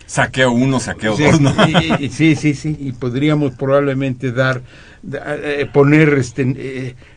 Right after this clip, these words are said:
Speaker 2: números efectivamente a eso. Entonces, eh, nosotros creemos que efectivamente era y sigue siendo una reforma necesaria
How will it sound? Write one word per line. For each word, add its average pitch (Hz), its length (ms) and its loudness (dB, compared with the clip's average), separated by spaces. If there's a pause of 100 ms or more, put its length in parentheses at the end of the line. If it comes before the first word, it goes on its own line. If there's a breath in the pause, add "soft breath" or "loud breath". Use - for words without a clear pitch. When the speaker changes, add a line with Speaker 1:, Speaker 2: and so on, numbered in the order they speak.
Speaker 2:
números 160 920 4
efectivamente 131 840 -2
a 107 120 -4
eso. 107 300 -8 (380 loud breath)
Entonces, 247 640 0 (320 soft breath)
eh, 180 440 -2
nosotros 240 800 0
creemos 185 840 4
que 156 140 -8
efectivamente 139 1120 -4 (680 soft breath)
era 180 760 6
y 139 120 -4
sigue 156 360 -2
siendo 165 560 0
una 165 500 0
reforma 147 580 -4
necesaria 160 1000 -2